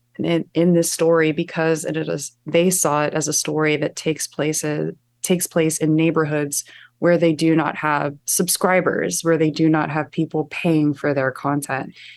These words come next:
And I know this because they told me as much when I pitched this story around to every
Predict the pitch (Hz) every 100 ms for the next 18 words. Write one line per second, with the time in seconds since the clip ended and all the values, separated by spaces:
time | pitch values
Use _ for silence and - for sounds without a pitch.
0 | - 156 143 147 254 311 156 147 - -
1 | 151 - 151 151 147 160 156 202 233 185
2 | 147 143 143 151 170 - - - 160 151
3 | 160 - 151 147 254 269 - 165 156 -
4 | 143 139 139 143 165 180 165 - 156 143
5 | 151 147